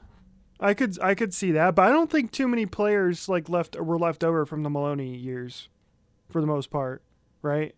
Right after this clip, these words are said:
I think it was just, like, I think Dylan Strome was his last draft pick, and he's, he's long gone by now.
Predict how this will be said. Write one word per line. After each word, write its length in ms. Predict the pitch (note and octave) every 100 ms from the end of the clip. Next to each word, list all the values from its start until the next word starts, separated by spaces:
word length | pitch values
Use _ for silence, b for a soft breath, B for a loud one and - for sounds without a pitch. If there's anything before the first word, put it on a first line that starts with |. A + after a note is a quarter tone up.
| _ _ _ -
I 100 | D#3+
think 180 | E3 F3
it 60 |
was 120 | F3 D#3
just, 240 | D#3 - _ _ _ _ _ F3
like, 180 | D#3 - _ _ -
I 80 | D#3+
think 160 | F3 F3+
Dylan 260 | E3+ D#3+
Strome 420 | D3 - D3+ D3
was 140 | C3 B2+
his 180 | C3+ B2
last 240 | B2+ A#2+
draft 300 | B2 B2 -
pick, 240 | C3 B2+ B2+
and 80 |
he's, 220 | B2 B2 -
he's 160 | D3 - -
long 240 | C3 C3
gone 300 | B2 A#2+ C3 -
by 80 | -
now. 260 | - -